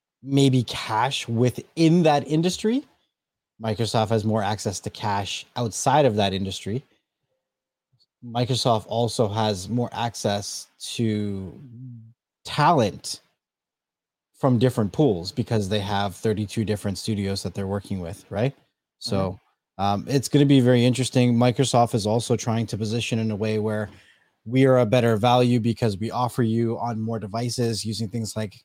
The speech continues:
Speaker 1: you know, Xbox Game Pass, on Game Cloud, or whatever you wanna call it, and P C, right? There's a lot of people that have P Cs that are into P C gaming. I know my son was a big Xbox fan until pandemic hit,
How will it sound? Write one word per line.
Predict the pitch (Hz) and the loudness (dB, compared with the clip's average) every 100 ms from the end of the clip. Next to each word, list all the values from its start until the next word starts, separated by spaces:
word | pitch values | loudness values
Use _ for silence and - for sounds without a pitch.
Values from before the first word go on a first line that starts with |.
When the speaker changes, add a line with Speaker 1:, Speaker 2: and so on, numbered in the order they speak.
| - | -18
Speaker 1:
you | |
know, | 98 95 _ _ _ _ _ _ - | -16 -18 _ _ _ _ _ _ -14
Xbox | 107 - 107 98 | -10 -4 -4 -4
Game | - 117 117 | -4 -2 0
Pass, | 113 113 107 | 2 2 0
on | 101 101 98 | -4 -6 -8
Game | 110 110 104 | -6 -6 -6
Cloud, | - - 117 120 127 | -8 0 2 4 4
or | 123 | 4
whatever | 123 135 139 | 4 4 4
you | 135 | 4
wanna | 135 | 4
call | 131 - 151 139 | 2 2 4 6
it, | 110 107 - | 4 2 -4
and | 107 107 | -6 -6
P | - 135 117 | -4 -2 -2
C, | - 156 104 | 0 -2 -2
right? | 87 101 123 - | -4 -6 -6 -4
There's | 123 117 | -2 0
a | 117 | 2
lot | 127 | 2
of | 131 | 2
people | 156 143 | 0 0
that | 120 113 | 2 4
have | 117 - | 2 -2
P | - | -6
Cs | 110 175 202 | -2 2 2
that | 117 110 | 4 2
are | |
into | 123 117 | 2 -2
P | 101 123 | -6 -6
C | - | -6
gaming. | 101 123 151 107 92 _ _ _ _ _ _ | -4 0 2 0 -6 _ _ _ _ _ _
I | 120 | -2
know | 127 131 | 2 4
my | 127 120 | 4 2
son | - 147 143 | 4 4 4
was | 123 | 2
a | 107 | 0
big | 92 - 143 127 | -2 2 4 4
Xbox | 143 - - 120 - | -2 -4 0 0 -2
fan | 110 101 101 87 | -4 -4 -6 -8
until | 110 - 123 117 101 _ _ _ _ _ _ _ _ - - | -8 -2 2 2 -2 _ _ _ _ _ _ _ _ -20 -10
pandemic | - 123 110 117 110 | -2 0 0 -2 0
hit, | 123 135 | 0 0